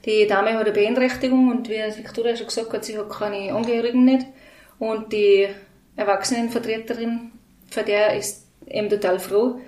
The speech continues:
dass ich das mache und dass ich überhaupt die Möglichkeit krieg, weil das mit uns, mit unserem Verein total unkompliziert anläuft, Gott sei Dank.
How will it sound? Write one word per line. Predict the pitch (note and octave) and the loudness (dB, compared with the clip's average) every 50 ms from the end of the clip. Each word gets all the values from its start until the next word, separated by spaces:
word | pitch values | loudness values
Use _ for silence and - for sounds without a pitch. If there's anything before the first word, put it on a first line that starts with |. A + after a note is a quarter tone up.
| - - - - - | -20 -20 -20 -12 -8
dass | G#3 G#3 - | -6 -4 -2
ich | A#3+ A#3 | 0 0
das | A3+ G#3+ A3+ | 0 -2 -2
mache | G3+ G3 G3+ A#3 B3+ C4+ A#3+ | 0 0 0 2 2 2 0
und | G#3+ - - G3+ | 0 -2 -4 -6
dass | G3 - - - | -4 -4 -2 -2
ich | - - | -2 -2
überhaupt | A#3 B3 A#3 F#3+ - - | 0 2 2 2 2 0
die | G3+ | -2
Möglichkeit | G#3+ G#3+ B3 C#4 C4+ - - G3+ F#3 - | 0 2 2 2 2 0 -2 -4 -4 -4
krieg, | - - A#3+ C4+ C4 - - | -2 0 0 0 0 0 0
weil | G3+ G3 | 0 2
das | G3+ G3+ G3+ - - - | 2 0 0 -2 -4 -6
mit | A3 G#3+ A3 | -6 -2 2
uns, | A#3 B3+ B3 B3 | 4 4 4 4
mit | A#3 G#3 G#3 | 2 -2 -4
unserem | G#3+ G#3+ A3+ G#3 - | -6 -6 -8 -6 -6
Verein | G#3 F#3 F#3+ G3 G#3+ | -4 -4 -4 -4 -6
total | G#3+ G3+ - F3+ E3+ - | -6 -4 -4 -4 -2 -2
unkompliziert | A#3+ B3+ - B3+ - B3+ B3 - - B3+ B3+ - | -2 -2 -2 -2 -4 -4 -4 -4 -4 -4 -4 -4
anläuft, | - A3 A#3 A3+ A3+ A3+ - - | -4 -2 -2 -2 -2 -4 -4 -6
Gott | G3 - | -4 -4
sei | G3 - | -4 -6
Dank. | G3+ G#3 C4 | -4 -2 -2